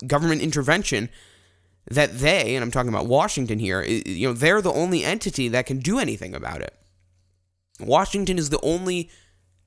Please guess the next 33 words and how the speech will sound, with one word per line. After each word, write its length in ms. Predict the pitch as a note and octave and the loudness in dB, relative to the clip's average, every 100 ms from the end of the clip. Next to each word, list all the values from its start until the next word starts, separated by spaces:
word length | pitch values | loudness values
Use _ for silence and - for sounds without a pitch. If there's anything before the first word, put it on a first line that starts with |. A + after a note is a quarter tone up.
| _ _ _ _ - | _ _ _ _ -8
in 100 | A#2 | -2
my 200 | B2+ F#3+ | 2 2
opinion, 440 | G#3+ - B2+ A#2 A#2 | 2 0 0 -2 0
right 220 | A2+ A2+ | 0 0
now, 280 | D3+ D3+ A#2 | 0 0 -2
especially 420 | - D3+ - D3 | -2 -4 -4 -6
because 280 | B2 A#2+ G#2+ _ - | -6 -6 -6 _ -2
al-, 140 | F2 - | -2 0
almost 360 | A#2+ D#3+ C#3 C#3+ | -2 0 0 0
all 140 | C#3+ | 0
private 360 | C#3 C#3 A#2+ B2+ | 2 0 2 -4
industry 520 | E3+ C3+ B2 A2 A2 - - _ | -4 -4 -2 -4 -6 -14 -20 _
is 160 | - B2 | -2 2
either 260 | C3+ A#2 | 2 0
shut 320 | A#2 - C#3 - | -2 0 -2 0
down 300 | C3 A2+ G2+ - | 0 -2 -8 -16
fully 420 | - D#3+ D#3+ C#3 | 0 2 2 0
or 280 | - D3 C3+ - _ - | 0 0 0 -4 _ 0
partly, 520 | - G3+ A2+ C2+ - _ _ _ _ _ _ _ _ - | 2 2 0 -6 -8 _ _ _ _ _ _ _ _ -6
they're 300 | A#2 D#3 F#3 | 2 4 4
really 400 | D3 D#3+ D#3 C#3+ | 4 2 2 0
the, 320 | A#2+ B2 A2+ | -2 -2 -2
the 120 | F2 | -4
s-, 220 | A#2 - - | -4 -4 -2
the 140 | B2 | -2
potential 500 | - - G3 - C3 | 0 2 0 0 0
saving 360 | - C3 A2+ A2+ | 2 2 0 0
grace 300 | C#3+ D3 - | 0 0 -2
here, 140 | E2 | -2
and 120 | F#2 | 0
they 80 | A#2+ | 0
don't 140 | B2+ | 0
really 280 | F#2 A#2 G#2 | -2 -2 -4